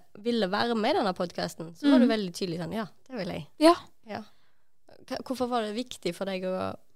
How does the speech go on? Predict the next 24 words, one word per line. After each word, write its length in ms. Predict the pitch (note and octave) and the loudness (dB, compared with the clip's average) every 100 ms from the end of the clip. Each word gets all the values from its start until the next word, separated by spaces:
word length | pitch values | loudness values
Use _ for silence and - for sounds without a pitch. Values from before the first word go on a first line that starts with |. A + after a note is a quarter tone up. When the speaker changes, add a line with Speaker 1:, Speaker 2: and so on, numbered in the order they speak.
| - - - - - - - - - - | -20 -20 -20 -20 -20 -20 -20 -20 -20 -12
Speaker 1:
å 140 | G#3 | -12
få 160 | G3 G#3 | -10 -10
snakke 300 | - A3+ - | -4 -4 -4
om 80 | F#3+ | -4
dette? 260 | D4 - E3+ - - - - - | -4 -4 -8 -10 -20 -20 -20 -20
Speaker 2:
Det 160 | D4+ E4+ | -4 2
er 160 | E4 C#4 | 6 6
jo 320 | A#3+ D4+ D#4+ | 4 2 2
at 180 | C#4+ - - - | 0 -2 -10 -2
jeg 380 | C#4 B3+ A3 A#3+ - - - - - - - - - - - - - - - - - - - - G3 F3+ G3+ - - | 2 2 2 -4 -12 -20 -20 -20 -20 -20 -20 -20 -20 -20 -20 -20 -20 -20 -20 -20 -20 -20 -20 -20 -20 -20 -20 -4 8
har 340 | E4 C4+ B3+ B3 - | 8 10 6 -2 -8
en, 460 | F4 D#4+ D4+ C#4 - - - - - - - D#4 | -4 0 2 2 0 -20 -20 -20 -20 -20 -10 -6
jeg 100 | C4+ | 4
føler 340 | E4+ D#4 C#4 | 8 10 8
jeg 80 | B3 | 6
har 340 | C4 B3 B3 | 8 8 8
en 880 | B3+ B3 A#3 A#3 A#3+ B3 D#4+ F4 D4+ - - - - - - - - - - - - - | 6 6 8 8 6 6 2 -4 -12 -16 -20 -20 -20 -20 -20 -20 -20 -20 -20 -20 -20 -8
historie 440 | - A#3+ B3+ A#3 A3+ | -2 -2 0 -2 -2
å 20 | |
fortelle, 480 | - - A#3 A3+ C4+ | -8 -6 -2 2 2
på 80 | D#4 | 2
en 100 | E4+ | 2
måte, 420 | D#4+ - D4 F4 F4+ | 2 2 2 4 4
om 420 | D4+ B3+ A#3 A3 | 8 10 10 8